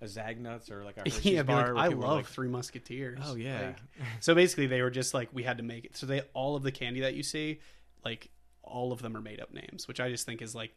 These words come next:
Speaker 2: that was probably a really fun time in the writers' room to be like, "All right, we have to make, like, ten fake candy bar names," um, which is just kinda cool. And then also, this is, this scene, uh, with the old man after he falls down the stairs. There's one continuity issue in this movie,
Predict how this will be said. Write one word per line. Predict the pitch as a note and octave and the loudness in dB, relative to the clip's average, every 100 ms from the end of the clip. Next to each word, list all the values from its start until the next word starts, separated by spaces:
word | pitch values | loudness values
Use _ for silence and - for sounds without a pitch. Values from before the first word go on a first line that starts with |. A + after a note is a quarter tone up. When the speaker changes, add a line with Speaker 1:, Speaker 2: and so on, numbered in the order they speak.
| _ _ _ _ | _ _ _ _
Speaker 2:
that | C3 C#3 D3 | -4 0 2
was | D#3 | 0
probably | C#3 C#3+ C3+ | 2 2 2
a | B2 | 0
really | A#2+ A#2 | 0 -4
fun | A2+ A2 A2 | -6 -8 -8
time | - G#2 | -8 -8
in | A2 | -10
the | A#2 | -12
writers' | A#2+ A#2+ - | -12 -12 -6
room | B2+ B2 B2 | -4 -4 -6
to | C3 | -6
be | B2+ | -4
like, | A#2 - | -4 -6
"All | |
right, | A#2 | -8
we | A2+ | -6
have | B2 | -6
to | B2+ | -4
make, | A#2+ A#2 | -6 -6
like, | A#2 - | -10 -10
ten | - A#2+ A#2+ | -10 -10 -8
fake | - A2+ | -10 -10
candy | - A2+ A2+ | -8 -8 -8
bar | - A#2 | -10 -10
names," | A2+ A#2+ C3 - - _ - - _ | -10 -10 -10 -10 -12 _ -20 -20 _
um, | A2 G#2+ G#2+ A2 _ _ | -10 -10 -10 -14 _ _
which | B2+ | -14
is | A2+ | -12
just | - - | -10 -10
kinda | A#2+ A2+ | -10 -12
cool. | - A#2 B2 | -10 -10 -8
And | C3+ | -6
then | B2+ | -6
also, | D3 E3+ E3+ C3 A2+ A2+ - - - - - | 0 0 2 0 -2 -6 -10 -20 -20 -20 0
this | D#3 D#3+ | 0 2
is, | D3+ - | 0 -2
this | D3 D#3 | -2 0
scene, | - C3+ B2 A#2 - | 0 -2 -4 -6 -10
uh, | C3 A#2 A#2 - | -8 -8 -8 -4
with | C#3 C#3 | -4 -2
the | |
old | C3 B2+ | -4 -4
man | B2+ B2 | -4 -4
after | A#2+ C3+ | -4 -6
he | |
falls | A#2+ A#2+ A#2 | -6 -6 -6
down | - A#2 | -6 -8
the | A2+ | -8
stairs. | - A2+ B2 C#3 - - - _ | -8 -6 -6 -6 -10 -20 -20 _
There's | - C3 - _ - | -10 -8 -8 _ -18
one | B2 C3 D3+ F#3+ | -6 -2 2 0
continuity | F#3 D#3+ D3 C3+ C3+ B2+ A2+ | 0 0 0 0 0 -2 -4
issue | A#2 - A#2 | -8 -10 -10
in | A#2 | -10
this | A#2 | -10
movie, | A#2+ A#2+ A2 A#2 | -10 -12 -12 -16